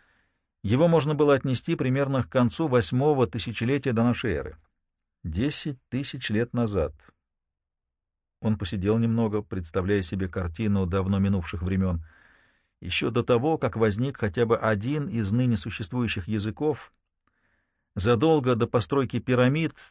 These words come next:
если только не верить заявлениям некоторых современных лжеархеологов с их избирательным подбором доказательств и ничем не обоснованными выводами,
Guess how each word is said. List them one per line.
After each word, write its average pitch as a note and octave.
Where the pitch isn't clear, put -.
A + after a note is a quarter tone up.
если F2
только F2
не G2
верить F#2+
заявлениям F#2+
некоторых F#2+
современных G2
лжеархеологов G2+
с -
их -
избирательным G#2+
подбором G#2
доказательств G2+
и G2+
ничем G#2+
не G#2
обоснованными G2+
выводами, G#2+